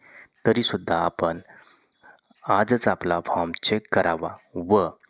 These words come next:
अधिक माहितीसाठी जरही कोणत्याही आपल्याला प्रॉब्लेम असतील तर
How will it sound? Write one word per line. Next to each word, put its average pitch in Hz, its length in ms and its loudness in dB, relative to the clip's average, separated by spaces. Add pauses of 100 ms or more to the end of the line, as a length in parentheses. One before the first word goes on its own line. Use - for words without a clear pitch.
(340)
अधिक 113 380 -2
माहितीसाठी 98 680 -4
जरही 110 420 -4
कोणत्याही 107 540 -4
आपल्याला 101 320 -2
प्रॉब्लेम 85 460 -2
असतील 87 360 -6
तर 92 60 -4